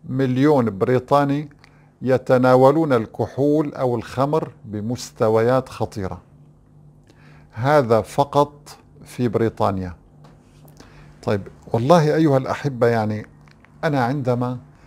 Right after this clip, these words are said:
أنا كمسلم، عندما أقرأ عن هذا الوباء الذي هو الخمر،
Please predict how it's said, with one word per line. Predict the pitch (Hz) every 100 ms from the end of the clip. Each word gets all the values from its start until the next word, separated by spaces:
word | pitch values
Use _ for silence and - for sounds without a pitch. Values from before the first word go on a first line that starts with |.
| - -
أنا | 139
كمسلم، | 120 120 117 - - 98 90 - - - - - - - - - - - - -
عندما | 127 135 127 - 180
أقرأ | - 143 147 -
عن | - 117 113
هذا | 135 120
الوباء | 117 113 113 127 131 - - - -
الذي | 117 113 107
هو | 117
الخمر، | 110 - 113 104 90